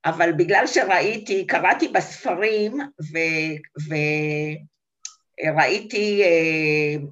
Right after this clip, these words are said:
בסרטים, אני מדברת לפני הרבה שנים, אה, אנשים כל כך נהנים מיחסי מין, הבנתי שאני כנראה מפסידה משהו.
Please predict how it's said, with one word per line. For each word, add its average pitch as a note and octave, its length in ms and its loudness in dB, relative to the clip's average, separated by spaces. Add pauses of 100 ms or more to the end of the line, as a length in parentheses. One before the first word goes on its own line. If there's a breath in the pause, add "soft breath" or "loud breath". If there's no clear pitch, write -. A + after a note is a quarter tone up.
(360)
בסרטים, D#3 880 -4 (220)
אני E3+ 140 -6
מדברת G#3+ 440 0
לפני F#3+ 260 -4
הרבה F3 340 0
שנים, C#3 520 -8 (840 soft breath)
אה, D3 300 -2
אנשים D#3+ 440 -4
כל - 160 -6
כך D4 200 0
נהנים A#3 580 -2
מיחסי G3 560 -6
מין, E4 240 -6
הבנתי C#4 420 -2
שאני A3 340 -4
כנראה G#3+ 340 -2
מפסידה G#3+ 680 -2
משהו. C#3 480 -8